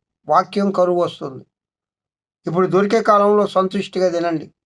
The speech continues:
దొరికే కాలంలో స్టోరేజ్ చేసి పెట్టుకోండి. కాబట్టి, ఈ దేవుని వాక్యాన్ని, దేవుని సన్నిధికి రండి. దేవుని సన్నిధిలో దేవుని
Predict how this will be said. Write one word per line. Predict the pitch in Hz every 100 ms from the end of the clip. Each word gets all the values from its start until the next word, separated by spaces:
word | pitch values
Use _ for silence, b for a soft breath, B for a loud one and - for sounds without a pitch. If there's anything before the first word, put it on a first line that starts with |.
| _ _ _ _ _ _ _ _ -
దొరికే | 175 196 226
కాలంలో | 208 208 208 214 202
స్టోరేజ్ | - 208 220 214 190
చేసి | 196
పెట్టుకోండి. | - 175 - 156 139 - _ _ _ _ _ _ _ _ _ _ _ _ _ _ _ _
కాబట్టి, | 160 175 156 175 170 139 - _ _ _ _ _ _ _ -
ఈ | 156 170 156
దేవుని | 151 202 214 214 208
వాక్యాన్ని, | 190 180 196 - - 202 196
దేవుని | 175 180 208 220 208
సన్నిధికి | - 196 214 208 202
రండి. | 196 208 214 175 - _ _ _ _ _ _ _ _ _ _ -
దేవుని | 165 220 220 208
సన్నిధిలో | - 208 220 226 233 233 - _ _ _ _ _ _ _ _ _
దేవుని | 156 214 233 233 233 190 139